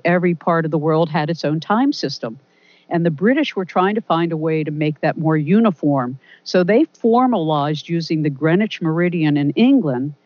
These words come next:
as the marker for measuring longitudes and calculating time on Earth. And this is really fascinating because prior to then, the three pyramids of Giza,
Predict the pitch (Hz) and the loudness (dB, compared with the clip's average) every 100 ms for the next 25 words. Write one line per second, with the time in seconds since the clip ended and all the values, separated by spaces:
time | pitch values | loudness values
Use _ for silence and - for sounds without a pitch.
0 | _ _ 175 175 147 165 151 170 214 233 | _ _ -2 -2 -2 -2 2 2 2 0
1 | 143 127 - 165 156 165 190 175 156 151 | -4 -6 -4 -4 0 0 0 -2 -4 -2
2 | 147 160 185 240 226 151 - 139 131 143 | 0 2 2 2 -2 -6 -6 -4 -4 -6
3 | - _ - 170 160 156 156 165 160 156 | -10 _ 0 0 0 -2 -2 -2 -2 -2
4 | 160 151 151 147 139 135 - 143 127 143 | -4 -6 -4 -2 -2 -2 -2 -4 -4 -4
5 | 147 240 285 269 165 190 180 185 175 175 | -2 -2 -2 -4 0 2 2 0 -2 -2
6 | 165 170 156 143 127 127 135 - - _ | 0 0 0 0 0 -2 -6 -10 -20 _
7 | 165 151 160 - - 151 156 220 254 - | -4 0 -2 -2 -6 0 2 2 0 0
8 | 247 277 320 370 _ _ _ _ 170 147 | 2 2 0 -4 _ _ _ _ -2 0
9 | - 180 277 - 247 220 208 202 - 175 | -4 0 0 0 0 2 2 0 -2 -4
10 | - 196 220 - | 0 2 2 2